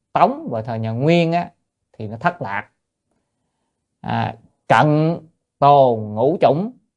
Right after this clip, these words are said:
chữ cận có nghĩa là còn, chỉ còn lại, chỉ còn, à, chỉ, chỉ, chỉ còn lại năm bản thôi, năm loại thôi, tức là dịch mười hai bản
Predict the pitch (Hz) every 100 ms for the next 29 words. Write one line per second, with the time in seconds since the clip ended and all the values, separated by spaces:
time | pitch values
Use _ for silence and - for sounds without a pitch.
0 | _ _ _ 147 - 110 139 147 170 151
1 | 139 120 131 135 123 95 107 _ _ _
2 | _ 139 151 139 120 113 107 107 110 127
3 | - _ _ _ _ 131 135 117 110 107
4 | 113 113 110 107 110 - 123 113 117 117
5 | 160 170 _ _ - 120 120 110 104 98
6 | _ _ _ _ _ 107 104 123 147 135
7 | 117 98 151 143 110 - _ _ 127 123
8 | 110 95 101 117 113 - 135 104 - -
9 | - _ - 143 - - _ _ _ _
10 | _ - 135 139 131 117 131 160 170 160
11 | 143 113 107 170